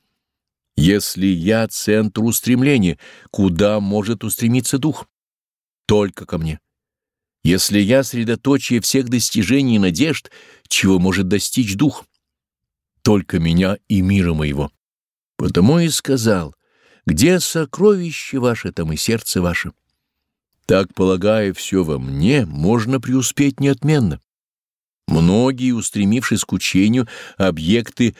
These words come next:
устремления вне меня полагают, и, поступая так, проходят мимо меня.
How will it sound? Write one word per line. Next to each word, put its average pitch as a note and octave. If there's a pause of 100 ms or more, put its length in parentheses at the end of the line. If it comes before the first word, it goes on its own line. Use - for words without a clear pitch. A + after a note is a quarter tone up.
(120)
устремления G#2+
вне G2
меня A2
полагают, F#2 (460)
и, -
поступая E2
так, - (300)
проходят D2+
мимо C3+
меня. B2+